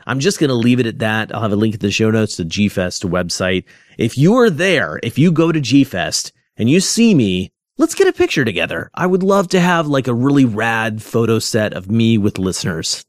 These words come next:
That would just really make my year, I think. So, uh, I'll see you guys at G-Fest, and, and hopefully you see me and say hello. Make sure to come to our live podcast, The Sound of Monsters.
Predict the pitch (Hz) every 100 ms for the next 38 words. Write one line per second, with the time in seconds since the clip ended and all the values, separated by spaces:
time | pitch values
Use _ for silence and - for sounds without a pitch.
0 | - 95 101 101 107 - _ _ 107 110
1 | 143 135 120 117 110 104 95 90 92 85
2 | 78 - 87 87 64 - 104 87 - -
3 | _ _ - 92 87 85 - - - 180
4 | 170 160 139 123 123 127 113 107 - 98
5 | 87 - _ _ - 95 101 - 104 92
6 | 98 - 104 101 98 90 92 - 107 110
7 | 98 87 - - _ _ _ 104 104 120
8 | 120 - 113 117 107 98 90 90 101 98
9 | - 123 123 92 82 82 - - - _
10 | _ _ _ _ _ - 82 - - 87
11 | 113 110 101 92 87 - 80 80 - -
12 | -